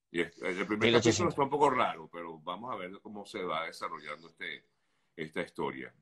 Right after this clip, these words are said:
Speaker 1: Dicen que es buena.
Speaker 2: La
Speaker 1: Merlina, brutal, no se la pierdan, comentan por aquí. Eh, bueno.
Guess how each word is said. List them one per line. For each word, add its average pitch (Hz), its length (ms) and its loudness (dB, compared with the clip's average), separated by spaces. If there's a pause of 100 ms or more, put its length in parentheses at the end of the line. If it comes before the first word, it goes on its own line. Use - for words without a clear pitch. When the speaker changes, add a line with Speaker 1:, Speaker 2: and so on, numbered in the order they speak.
Speaker 1:
Dicen 85 360 -10
que 92 100 0
es 87 80 -4
buena. 82 240 6
Speaker 2:
La 117 240 8
Speaker 1:
Merlina, 95 580 2
brutal, 87 540 2
no 78 80 -12
se - 120 -8
la 85 160 -2
pierdan, 73 420 -4
comentan 71 440 -12
por 76 200 -8
aquí. 85 360 -8 (880)
Eh, 73 1160 -6
bueno. 71 720 0